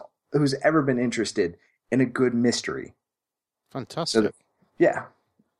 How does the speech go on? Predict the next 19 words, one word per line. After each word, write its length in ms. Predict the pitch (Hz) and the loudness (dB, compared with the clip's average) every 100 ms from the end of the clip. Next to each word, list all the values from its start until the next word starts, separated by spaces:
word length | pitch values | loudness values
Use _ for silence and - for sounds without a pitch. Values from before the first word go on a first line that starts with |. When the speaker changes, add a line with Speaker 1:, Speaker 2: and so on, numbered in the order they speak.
| - | -4
Speaker 1:
That's 160 | 113 | 0
Speaker 2:
That 60 | 135 | 2
Speaker 1:
my, 120 | 107 | 0
that's 260 | - 107 - | 2 0 2
my 260 | 110 87 - | 2 0 -2
soapbox 540 | - 101 - - - | 0 2 4 0 -2
speech. 320 | - - - - _ - | -10 -10 -12 -18 _ -6
<laughs> 60 | - - - _ _ _ _ - - _ | -4 -4 -8 _ _ _ _ -20 -20 _
Speaker 2:
No, 140 | 170 127 | 0 2
it 160 | 123 | 2
does 160 | - 185 | 2 0
sound 240 | - 139 | 2 2
like 160 | 113 107 | 0 0
a 80 | 113 | 0
really 320 | 104 131 90 | 2 0 0
fascinating 480 | - 127 - 101 90 | 0 0 2 -2 0
story. 320 | - 101 87 | 0 2 4
I 40 | |
mean, 200 | 92 98 | 2 0